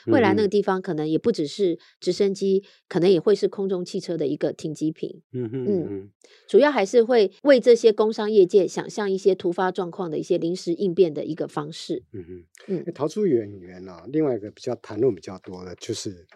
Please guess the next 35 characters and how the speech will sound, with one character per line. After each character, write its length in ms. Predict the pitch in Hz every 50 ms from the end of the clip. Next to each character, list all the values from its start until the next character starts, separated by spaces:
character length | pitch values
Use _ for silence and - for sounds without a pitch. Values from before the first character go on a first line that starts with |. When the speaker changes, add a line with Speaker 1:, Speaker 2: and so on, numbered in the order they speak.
| _ _ -
Speaker 1:
我 60 | 101
们 80 | 104 120
经 220 | - - 147 147
过 160 | 135 139 120
的 60 | 92 90
时 160 | - - 95
候 100 | 90 90
就 140 | - 120 -
看 180 | - 107 113
到 140 | 113 110 107
它 280 | - 110 110 104 110 123 - _ _ _ _ _ _
绿 240 | 135 143 170 135 110
成 240 | - - - 87
一 100 | 87 85
片 240 | - - - 98 85 71
了 80 | - 73
啊， 180 | - _ 78 76 -
那 80 | 101 104
大 220 | - - 139 131
面 200 | 135 135 123 113
积 160 | 101 - 113
的 160 | 110 104 104 98
在 120 | 107 104
种 240 | 101 - 117 101 90
植 160 | - - 85
树 260 | - - - 107 87 80
木 200 | 85 85 76 69
了 60 | 71 -
啊。 80 | _ _ _ _ _ _ _ _ _ _ _ _ _ -
那 180 | 135 135 131 127
有 160 | 113 110 110
人 260 | 110 117 120 127 120
称 400 | - - - 143 139 139 135 135
这 100 | 135 131
个 180 | 123 113 104 104